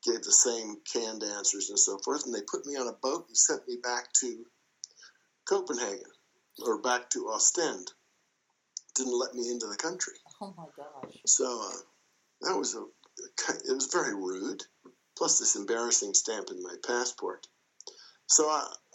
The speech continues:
Speaker 1: I, I went back there and I, I, I discovered the closest organization was in Copenhagen. So I went there and I walked in. I was very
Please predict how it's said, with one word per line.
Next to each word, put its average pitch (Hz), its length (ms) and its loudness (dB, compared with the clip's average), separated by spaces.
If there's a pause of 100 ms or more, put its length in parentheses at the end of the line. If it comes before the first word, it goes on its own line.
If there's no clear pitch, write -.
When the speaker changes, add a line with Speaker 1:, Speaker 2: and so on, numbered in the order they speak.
Speaker 1:
I, 139 180 2 (120)
I 143 140 2
went 202 280 0
back 139 320 0
there 135 240 -2
and 131 80 -2
I, 120 100 -4 (640)
I, 110 60 -14 (240)
I 110 160 -14
discovered 147 520 2
the 120 60 -10
closest - 680 -2
organization 117 760 -2
was 101 160 -8
in 101 80 -10
Copenhagen. 98 640 -4
So 104 200 4
I 104 40 -2
went 123 320 -4
there 101 280 -4
and - 80 -14 (920)
I - 80 -4
walked 110 340 -4
in. 107 140 -6
I 101 80 -4
was - 240 -10
very 95 240 -4